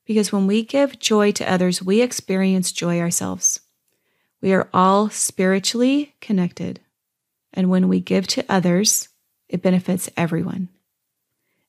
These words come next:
And we are a part of the everyone. That's what I have for you today, but I do have an announcement.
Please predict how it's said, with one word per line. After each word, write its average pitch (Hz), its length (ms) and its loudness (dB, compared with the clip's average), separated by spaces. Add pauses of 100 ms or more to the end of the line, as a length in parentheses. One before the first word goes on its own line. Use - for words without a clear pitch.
(120)
And 185 240 2
we 190 400 4
are 180 180 2
a 180 60 2
part - 460 -8 (100)
of 160 140 -2
the 185 180 -4
everyone. 185 580 -6 (1400)
That's 220 200 0
what 247 80 2
I 233 60 4
have 208 220 2
for 196 120 -4
you 190 120 2
today, 180 400 2
but 220 160 0
I 254 80 4
do 302 160 2
have 294 160 2
an 262 80 4
announcement. 240 720 0